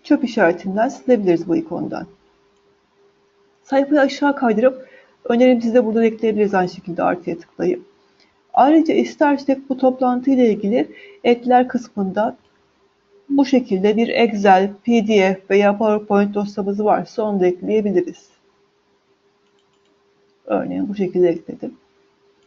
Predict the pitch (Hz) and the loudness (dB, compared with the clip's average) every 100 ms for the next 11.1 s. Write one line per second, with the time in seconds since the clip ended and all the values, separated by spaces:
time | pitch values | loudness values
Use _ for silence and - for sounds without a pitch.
0 | _ _ _ _ _ - 254 254 302 320 | _ _ _ _ _ 0 2 2 2 2
1 | 311 370 359 - 277 254 - 262 294 262 | 4 6 4 2 0 0 0 2 2 0
2 | - 330 349 269 277 269 277 262 262 285 | -2 -4 -2 -4 -2 -2 -2 -4 0 2
3 | 269 226 247 240 226 220 220 220 208 208 | 2 0 0 0 0 -2 -4 -2 -2 0
4 | 196 180 165 - - _ _ _ _ _ | -2 0 -2 -4 -16 _ _ _ _ _
5 | 311 311 311 - 330 262 277 285 262 254 | 2 4 2 4 2 4 2 2 2 0
6 | 262 254 - 262 240 196 294 _ _ _ | -2 -4 -8 -2 0 0 -6 _ _ _
7 | _ _ _ _ _ _ _ _ _ _ | _ _ _ _ _ _ _ _ _ _
8 | _ _ _ 277 247 247 240 - - - | _ _ _ 0 0 0 -4 -8 -8 -4
9 | 180 196 - - - - - 214 214 208 | -2 -2 -6 -12 -20 -12 -8 -6 -6 -4
10 | 202 185 190 220 196 175 170 160 - 160 | -6 -6 -6 -2 -2 0 -2 -4 -4 -6
11 | 160 | -8